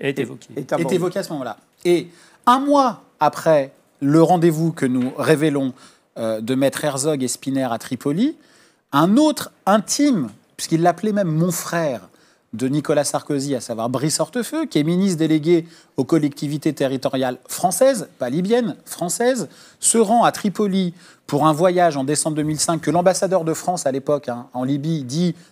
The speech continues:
Speaker 3: n'avoir toujours pas compris quel était l'objet du voyage. Et qu'est-ce qu'on découvre ?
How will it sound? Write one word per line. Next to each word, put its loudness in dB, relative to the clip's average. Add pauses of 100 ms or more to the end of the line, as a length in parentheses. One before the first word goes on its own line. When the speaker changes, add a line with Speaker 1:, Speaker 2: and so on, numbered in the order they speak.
(140)
Speaker 3:
n'avoir 0
toujours -2
pas -2
compris -4
quel -6
était -6
l'objet -6
du -8
voyage. -6
Et -4
qu'est-ce 2
qu'on -2
découvre ? -4